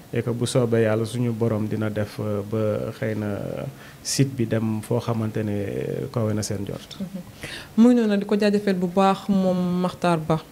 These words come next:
Speaker 2: Dañoo ne gën a jege, gën a yey, moom laa xam, kon Yàlla na jël mairie Fimela daal di koy liggéey comme ni nga ko, dama ñun làmb ñuy dundal. Bu làmb demee ci kanam, ñu am xaalis, suñu poos yi fees dell, ñu mën a kontaan, Pape Thialis Faye mën a bëgg, ñu liggéeyee ko liggéey bu baax. Waaye noonu laa def, jox leen dig daje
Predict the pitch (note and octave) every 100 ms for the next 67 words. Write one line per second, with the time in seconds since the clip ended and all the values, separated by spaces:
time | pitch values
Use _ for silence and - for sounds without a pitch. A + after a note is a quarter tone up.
0 | - - - - - G3 A3 A3 F#3+ G3+
1 | G3+ F#3 F3+ F3 F3+ F3 E3 G3 G3+ F3+
2 | F3+ E3+ D#3+ F#3+ F#3 F3 G3 G3+ F#3+ F3+
3 | F3+ F3+ F3+ F3 F3 F3+ E3 E3 F3+ F#3
4 | F#3 F3+ F3 E3+ D#3+ - G3+ G3 F#3+ F#3
5 | C4 C#4 C4+ C4 D4 C4+ C4 B3 A3 G3
6 | D3+ - - G#2 G#3 B3 C4+ C4+ B3 A#3+
7 | A3+ A3 G#3 G#3 G#3+ G#3+ A3 A3 A3 G#3+
8 | G3+ G3 F3+ F3+ A3+ G#3+ G#3 G3+ F#3 G3
9 | F#3 F3 F#3 F3+ G3+ G3+ - F3+ E3+ F3
10 | F#3+ F#3+ F#3 F3+ F3 F3+ F3 E3 F3+ G3
11 | G3 F3+ F3+ F3+ F3 E3+ E3+ F3 F3 -
12 | - - - G#3 A3+ A#3 G#3 G3 A3 G#3+
13 | G#3+ G3 F#3 F3+ G#3